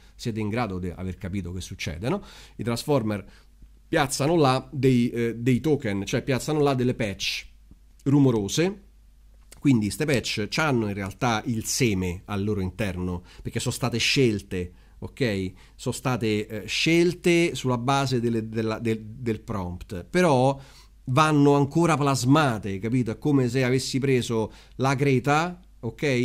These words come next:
E adesso la devi plasmare. Si prendono le,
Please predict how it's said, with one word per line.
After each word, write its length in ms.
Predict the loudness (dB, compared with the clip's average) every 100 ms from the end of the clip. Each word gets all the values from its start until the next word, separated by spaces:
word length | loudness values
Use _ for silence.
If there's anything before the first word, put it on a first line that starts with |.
| 0 -4 0
E 320 | 2 2 -2
adesso 540 | -4 -4 -2 -4 -4
la 80 | -2
devi 400 | 2 2 4 0
plasmare. 560 | -2 -4 -2 -4 -2 -4
Si 100 | -2
prendono 600 | 0 0 0 -4 -8 -10
le, 300 | -2 -2 -2